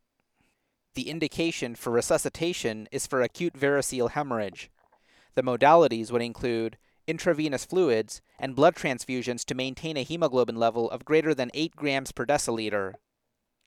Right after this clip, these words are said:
Somatostatin analogs are indicated for acute variceal hemorrhage, and the drugs in this class include octreotide and vapreotide. Antibiotic prophylaxis is indicated for acute variceal hemorrhage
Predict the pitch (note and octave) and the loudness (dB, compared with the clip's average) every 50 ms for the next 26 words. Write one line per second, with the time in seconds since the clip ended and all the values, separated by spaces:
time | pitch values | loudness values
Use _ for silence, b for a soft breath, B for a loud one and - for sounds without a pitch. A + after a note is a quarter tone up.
0 | _ _ _ _ _ _ _ _ _ - - C3+ C3 C3+ C#3+ D3+ D#3+ - - D#3+ | _ _ _ _ _ _ _ _ _ -6 -4 -2 2 2 4 4 2 4 6 6
1 | D3+ C#3+ C#3+ C3 A#2 C#3+ D#3+ F3 F3+ D3 B2 A#2 A2+ A2+ A2+ A2+ - - C3 C3+ | 6 6 4 -2 -6 -4 -2 0 2 4 4 6 6 6 6 4 0 -4 -6 -4
2 | - F3 F#3 F#3 F3+ - - D#3 C#3 C3 B2+ - - C#3 B2+ - - - F3 E3+ | -4 -2 0 0 0 0 2 2 2 2 2 0 2 2 2 2 0 -2 -4 -4
3 | - C#3+ C3+ C#3 C#3+ C#3+ C3+ - - C3 B2+ A#2+ - E3 F3+ F3+ D#3 B2 A#2 A2+ | -4 0 2 2 2 2 2 0 0 0 0 0 2 0 0 0 0 0 0 0
4 | A#2 - - - - _ _ _ _ - D#3 D3+ C#3+ C#3 C3 A#2+ C#3+ D#3+ F3+ F#3 | 0 -4 -8 -16 -18 _ _ _ _ -6 -6 0 2 0 2 6 6 6 6 6
5 | D#3 - E3+ D#3 D3+ C#3+ - - - E3+ E3 D3+ C3 - - C3 A#2+ - D#3 D3 | 4 0 -2 0 0 0 -2 0 0 2 2 2 2 0 -2 -4 -4 -2 0 0
6 | C#3 - C3 B2 - - - - F3 F3+ E3+ C#3+ - C#3+ A#2+ A#2 A#2 A2+ A2+ - | 2 2 2 0 0 0 -4 -4 0 0 0 0 2 4 4 6 6 4 2 -2
7 | - - C3+ C3+ A#2 C3+ B2+ - - D#3+ E3 D#3 C#3 A#2+ - B2+ A2+ A2 G#2+ G2+ | -6 -8 -4 4 4 6 6 4 2 0 2 2 2 2 4 4 4 4 4 2
8 | G2 - - _ _ _ _ _ _ _ _ _ _ _ _ _ _ _ _ _ | 0 -4 -10 _ _ _ _ _ _ _ _ _ _ _ _ _ _ _ _ _
9 | _ _ _ - C3+ D3 D3+ E3+ E3 C#3+ C3+ B2+ B2+ C3+ C#3+ D3 C#3 - - D3+ | _ _ _ -10 -8 -6 2 2 4 4 6 6 8 6 6 4 2 0 -2 -2
10 | C#3 - C#3 B2+ C3 D3 D#3+ D#3+ - - B2 A#2 G#2+ - - - A#2 D3 E3 E3+ | 0 0 2 2 4 4 2 0 -2 -4 -4 -4 -4 -6 -8 -8 -8 -6 -4 -2
11 | E3 - - C#3+ B2+ A#2+ A#2+ A#2 - - B2+ A#2+ A#2 - - D3+ D3+ - C3+ C3+ | -4 -2 -2 -2 -2 -2 -2 -4 -4 -2 -2 -2 -2 0 -2 -2 -2 0 0 0
12 | C3+ C#3 C3+ B2 - C3+ B2+ B2 B2 C3+ D#3+ F3 D#3+ B2+ A2+ A2 G#2+ - | 0 2 0 0 -2 -2 -2 -2 0 -2 -4 -4 -2 -2 -2 -2 -2 -6